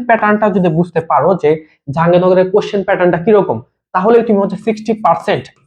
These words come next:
স্টুডেন্টের চাইতে আগিয়ে গেলে। মানে জাহাঙ্গীরনগরের প্রশ্ন যেহেতু বাহিরে আসে না, মানে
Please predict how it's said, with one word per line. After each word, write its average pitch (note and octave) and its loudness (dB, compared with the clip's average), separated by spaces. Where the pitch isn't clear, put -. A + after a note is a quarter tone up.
স্টুডেন্টের E3+ 0
চাইতে D3 0
আগিয়ে D3 2
গেলে। G#2+ -2
মানে D3+ 2
জাহাঙ্গীরনগরের G3+ 2
প্রশ্ন G3 0
যেহেতু G3 4
বাহিরে A3 4
আসে E3 -6
না, D3+ -4
মানে E3 0